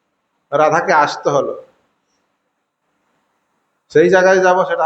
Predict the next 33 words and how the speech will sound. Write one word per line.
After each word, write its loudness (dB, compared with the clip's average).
নাম -10
হচ্ছে -18
কদম্বখণ্ডী। -14
তো -4
এই 4
সমস্ত -2
জায়গা 0
শুনতে -6
হবে। 0
এই 0
গেলাম, 2
এলাম, -2
হু -8
হু -8
করে -8
চলে -6
এলাম, -2
তা 2
বললে -6
হবে -18
না। -20
যেখানে -6
যেখানে -2
মহারাজারা -4
যাবে, -8
ধীরে -12
সুস্থে -16
গিয়ে -8
সেখানে -8
বসার 0
চেষ্টা -10
করতে -12
হবে -8